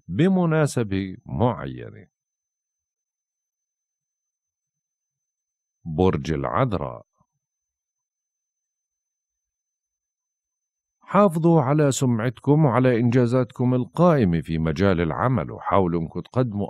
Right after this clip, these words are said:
أفضل ما لديكم لعلكم تحققوا إنجاز أو تحرزوا تقدم مفاجئ.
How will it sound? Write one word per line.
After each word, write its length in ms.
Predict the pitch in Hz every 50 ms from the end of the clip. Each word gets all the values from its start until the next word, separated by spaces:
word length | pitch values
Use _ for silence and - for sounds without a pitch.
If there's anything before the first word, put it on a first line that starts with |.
| _ -
أفضل 500 | 143 139 123 117 107 92 87 92 90 76 71 67 65
ما 280 | 67 92 127 151 156
لديكم 720 | 156 151 135 117 123 127 123 - _ - 120 123 143 135 127 87
لعلكم 560 | 69 67 57 50 73 73 71 - - 101 107
تحققوا 640 | 104 - - - 95 92 - - 95 - - 101 85
إنجاز 540 | 101 110 98 90 120 123 127 127 120 95 104
أو 240 | - 98 117 123 104
تحرزوا 640 | - 107 90 - - 92 95 87 78 87 85 85 82 -
تقدم 540 | - 73 - - 82 80 71 73 76 71 71
مفاجئ. 460 | 76 78 - 143 156 143 87 73 -